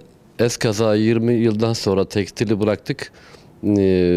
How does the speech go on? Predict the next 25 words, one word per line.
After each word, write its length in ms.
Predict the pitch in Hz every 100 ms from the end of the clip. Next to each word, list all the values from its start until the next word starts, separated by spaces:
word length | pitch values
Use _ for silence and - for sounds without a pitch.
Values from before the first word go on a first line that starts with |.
| 82 73 53 -
daha 240 | 110 131
öncesinden 640 | 104 117 107 104 113 113 104
beri 160 | 104
tanıdığım, 480 | 98 104 98 98 104
çok 240 | 104 110 -
samimi 380 | - 98 104
olduğum 440 | 107 95 92 92 80
değerli 460 | 101 101 98 101
arkadaşım 880 | - 87 95 95 98 101 85 - -
Seher 260 | 78 98 98
Hanım'la 460 | 95 92 90 104 120 - - - -
yollarımız 680 | 101 101 101 95 101 95 - 69
kesişti. 540 | - - - - 104 120 - - - - 98
Ee, 460 | 87 82 80 78 76 76 62 - -
beni 320 | 92 101 104
Efor 300 | - 92 113
gruba, 480 | 98 98 95 98 95 - - - - - - 65 82
e, 420 | 85 82 78 69 55
çalışmaya 540 | - 98 101 - 98 92
ikna 380 | 90 - 101 87
etti. 340 | - 95 107 - - - - - -
Ee, 260 | 90 85 82
şu 220 | - 127
anda 240 | 101 98 101
da 260 | 107 82